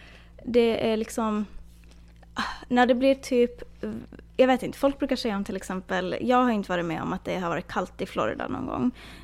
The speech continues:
Eh, men jag vet att när Shannon har pratat om just kylan i Florida så menar hon att den är värre än typ kylan uppe här norröver. Och det är på grund av den här luftfuktigheten. Och det vet man ju typ hemifrån,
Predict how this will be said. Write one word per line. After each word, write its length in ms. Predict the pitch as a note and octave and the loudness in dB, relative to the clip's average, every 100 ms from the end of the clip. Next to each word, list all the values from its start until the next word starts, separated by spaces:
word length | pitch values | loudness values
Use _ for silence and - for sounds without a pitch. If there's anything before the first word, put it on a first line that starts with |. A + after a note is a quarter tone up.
| - | -8
Eh, 200 | - G3 F#3+ | -2 0 0
men 160 | G#3 | 0
jag 100 | G3 | 0
vet 120 | G3+ G3+ | -2 -4
att 40 | |
när 200 | G#3 G3 | -4 -2
Shannon 300 | - A#3+ A3+ | -2 0 0
har 60 | G3+ | -2
pratat 460 | - F3+ - - | -4 -6 -6 -8
om 160 | - F#3+ | -6 -4
just 160 | F#3+ - | -6 -6
kylan 400 | - F#3 F3+ F3 | -4 -2 -2 -6
i 60 | |
Florida 400 | - G3 E3 D3+ | -4 -4 -2 -4
så 160 | G3 F#3+ | -4 -4
menar 300 | F#3 D#3 G#2 | -2 -4 -4
hon 200 | G3 E3+ | -6 -6
att 120 | G3 | -6
den 120 | F3+ | -6
är 60 | F#3+ | -2
värre 520 | G3+ G#3 - - - - | 2 2 0 -6 -6 -4
än 300 | F#3 E3+ F3+ | -4 -6 -8
typ 460 | - C#3+ - - - | -8 -8 -10 -16 -12
kylan 640 | - F#3+ D3+ E3+ B2 F#3 - | -6 -2 -2 -2 -2 -4 -4
uppe 300 | G3 - - | -8 -8 -6
här 480 | - G#3+ - - G#3 | -4 -2 -2 -2 -2
norröver. 680 | G#3 G#3 - - - A#3+ B3 - - - | 0 0 0 -4 -2 0 0 -2 -14 -4
Och 120 | G3+ | 2
det 100 | G3 | 4
är 80 | E3+ | 4
på 120 | - | 2
grund 260 | F3+ D#3 - | 0 0 0
av 100 | - | -2
den 160 | - G3+ | -2 -2
här 160 | D#3+ | -2
luftfuktigheten. 960 | F3+ F#3+ - - - - - - - G#3+ | -2 -4 -6 -10 -10 -8 -8 -6 -6 -2
Och 180 | - G3+ | 0 0
det 360 | A3 G#3+ A#3 | -2 6 8
vet 220 | A3+ G#3+ | 8 4
man 100 | G3 | 0
ju 40 | F#3 | -2
typ 160 | F#3 | -4
hemifrån, 640 | - A#3+ G3 F3 - - | 0 2 2 -2 -2 -2